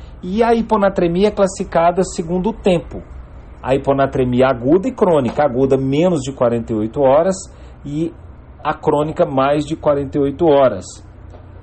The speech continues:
Normalmente, a hiponatremia aguda, ela tá mais relacionada a situações pós-cirúrgico, que você tem uma ação muito grande de A D H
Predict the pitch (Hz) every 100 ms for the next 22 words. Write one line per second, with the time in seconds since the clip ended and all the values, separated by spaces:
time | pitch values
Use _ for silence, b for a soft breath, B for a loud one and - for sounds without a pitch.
0 | - - - - - 151 175 247 220 156
1 | 165 220 202 - 139 127 - 147 165 202
2 | 220 185 170 165 143 135 139 117 98 127
3 | 190 190 139 131 151 170 175 - 175 160
4 | 190 208 208 170 - 139 156 202 160 147
5 | - 139 151 165 165 170 185 175 165 -
6 | 185 185 - - 175 185 - 180 123 165
7 | 196 190 151 117 113 113 92 - - B
8 | B B - - 131 139 156 - 151 147
9 | 131 120 - 147 147 160 123 131 151 123
10 | 127 127 131 120 87 101 135 165 156 143